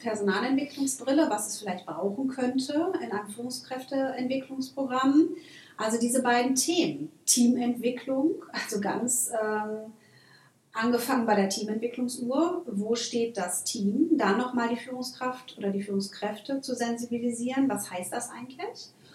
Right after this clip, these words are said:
Und Change und Veränderung. Was macht es mit mir als Führungskraft? Was macht es mit den Mitarbeitern? Und, ähm, welche Handlungsempfehlungen ergeben sich daraus? Also diese beiden Fokusthemen nochmal in den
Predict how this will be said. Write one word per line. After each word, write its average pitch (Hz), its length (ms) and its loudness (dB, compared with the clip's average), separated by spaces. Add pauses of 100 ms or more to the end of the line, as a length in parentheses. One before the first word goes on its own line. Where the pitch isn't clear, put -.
(320)
Und 302 420 8 (140)
Change 247 540 2
und 262 100 0
Veränderung. 254 600 2 (420)
Was - 220 2
macht 247 220 2
es 202 120 0
mit 196 140 0
mir 202 160 0
als 185 160 -4
Führungskraft? 277 560 -2
Was 226 160 2
macht 202 220 -4
es 208 140 -6
mit 196 120 -2
den 170 140 0
Mitarbeitern? 233 920 -4
Und, 214 460 -6 (140)
ähm, 196 480 0 (180)
welche 196 280 2
Handlungsempfehlungen 190 920 0
ergeben 160 360 -6
sich - 160 -12
daraus? - 420 -14
Also 196 160 0
diese 214 180 -2
beiden 220 280 2
Fokusthemen 214 1200 4
nochmal 180 540 -2 (300)
in 208 100 -2
den 185 260 2